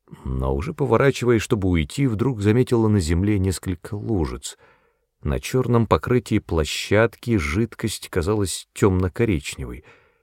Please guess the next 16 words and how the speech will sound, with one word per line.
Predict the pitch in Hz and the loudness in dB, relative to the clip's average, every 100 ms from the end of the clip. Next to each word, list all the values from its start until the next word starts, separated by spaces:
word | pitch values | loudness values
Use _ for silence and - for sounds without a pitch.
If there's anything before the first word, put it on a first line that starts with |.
| _ _ _ _ _ - | _ _ _ _ _ -4
По | - | -4
всей | - 147 | -4 -6
вероятности, | 131 107 131 - 113 - 82 | -4 -2 -2 -4 -8 -6 -4
масло, | 71 67 101 120 - - 62 58 71 _ _ _ _ _ _ _ _ - | -2 -2 0 0 -2 -8 -10 -12 -16 _ _ _ _ _ _ _ _ -10
а | |
может | 71 67 | -10 -8
быть, | 69 71 _ - - | -10 -12 _ -20 -12
нет. | 73 73 123 - - _ _ _ _ _ _ _ _ _ | -6 -4 -6 -8 -20 _ _ _ _ _ _ _ _ _
Эрика | - 147 139 131 | 0 0 0 2
из | 113 95 | 2 2
любопытства | 98 95 - - - 110 | 4 2 0 -4 0 4
нагнулась | 92 76 90 123 120 117 - | 4 2 2 2 2 0 -4
и | |
дотронулась | 139 143 - 113 98 90 85 76 | 0 0 2 2 4 4 2 0
до | 107 | 0
лужицы. | 101 80 69 - 67 | 0 -2 -4 -8 -12